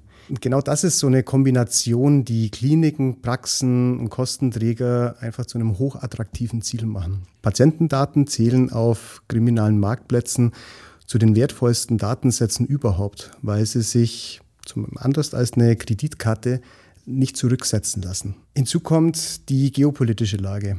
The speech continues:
Wir sehen seit zwanzig zweiundzwanzig eine deutliche Zunahme von staatlich tolerierten oder auch gesteuerten Angriffen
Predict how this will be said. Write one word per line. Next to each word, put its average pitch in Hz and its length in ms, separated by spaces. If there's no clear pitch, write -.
Wir 120 160
sehen 135 360
seit 117 480
zwanzig 117 480
zweiundzwanzig 117 760
eine 117 80
deutliche 113 520
Zunahme 104 800
von 101 580
staatlich 113 640
tolerierten 113 580
oder 110 240
auch 110 300
gesteuerten 110 560
Angriffen 101 640